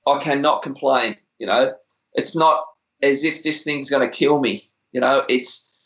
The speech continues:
and, you know, the, I had a conversation with Peter Northcote. I've just lost you there for a second. I had a, an interesting,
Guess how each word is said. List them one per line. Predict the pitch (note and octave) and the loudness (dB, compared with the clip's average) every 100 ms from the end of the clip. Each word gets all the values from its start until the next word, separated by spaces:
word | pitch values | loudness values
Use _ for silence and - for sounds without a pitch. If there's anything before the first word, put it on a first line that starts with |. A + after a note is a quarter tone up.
| _ _ _ _ - | _ _ _ _ -4
and, | - - B2+ C#3+ - - | -4 0 -2 -2 -8 -4
you | C#3+ | 0
know, | C3 C#3+ | 0 2
the, | C3 C#3 B2+ _ _ _ - | 2 2 -2 _ _ _ -2
I | A2+ | 0
had | D#3 D#3+ | 2 2
a | D3+ | 0
conversation | - D3 B2+ C3+ B2+ C#3 | 0 -2 0 0 0 -2
with | A#2+ - _ _ _ _ _ _ _ - | -8 -10 _ _ _ _ _ _ _ -2
Peter | D3+ C#3 B2+ A#2+ A#2 | 0 4 4 4 2
Northcote. | B2+ C3+ C#3 - C3+ B2 - | -2 -4 -4 0 2 2 -2
I've | - - | -12 -8
just | - - | -8 -2
lost | - - | -4 -4
you | A#2 | -6
there | - | -6
for | - | -8
a | |
second. | - B2+ B2+ - _ _ _ _ _ _ _ - | -6 -6 -6 -10 _ _ _ _ _ _ _ -4
I | C#3+ D3 | 0 2
had | D3 | 4
a, | C3+ - - | 4 2 -2
an | C3+ | -2
interesting, | E3+ E3+ - - C#3+ B2 B2 | 0 -2 -4 -4 -2 -2 -6